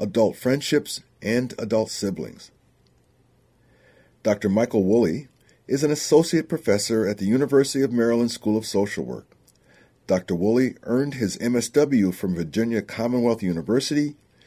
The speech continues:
and his P H D from the University of North Carolina at Chapel Hill. His scholarship is focused on the use of research methods to inform and advance data-driven and evidence-based policy,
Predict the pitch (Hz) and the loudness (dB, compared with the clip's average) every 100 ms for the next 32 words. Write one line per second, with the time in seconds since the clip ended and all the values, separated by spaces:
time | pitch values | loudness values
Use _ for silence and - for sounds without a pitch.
0 | - - - 127 160 160 - 147 143 139 | -20 -20 -2 0 2 -2 -2 0 2 0
1 | - 135 98 82 - - - 92 87 110 | 0 2 2 0 -8 -10 -4 -2 2 2
2 | 135 131 131 131 127 113 120 120 - 113 | 2 4 4 4 -2 0 0 -2 -2 0
3 | 107 107 107 - 98 104 90 98 87 90 | 2 2 0 -4 -4 -4 -4 -6 -6 -4
4 | 82 67 _ _ _ _ _ _ _ - | -4 -8 _ _ _ _ _ _ _ -20
5 | _ _ - 147 - 143 165 135 90 - | _ _ -6 -4 2 4 4 0 -2 -6
6 | 104 - 135 147 147 - 107 101 87 85 | -8 0 2 2 0 -8 -4 -2 0 2
7 | 104 151 - - 82 87 - 143 135 131 | 2 2 -2 -6 -6 -4 0 0 2 -2
8 | 131 143 123 - - 80 - - 120 147 | 0 -2 -4 -8 -8 -8 -4 2 2 2
9 | 156 151 _ _ 117 147 160 147 107 127 | -2 -10 _ _ -2 0 0 -6 -2 2
10 | 131 123 - 78 127 113 87 120 131 160 | 2 0 -6 2 2 2 0 2 2 -2
11 | 165 - - - - 104 98 95 - 131 | -6 -16 -20 -20 -4 -2 0 -2 0 0
12 | 156 143 - 110 104 - - 120 143 - | 0 -2 0 0 0 -6 -2 0 0 0
13 | 175 180 | -2 -2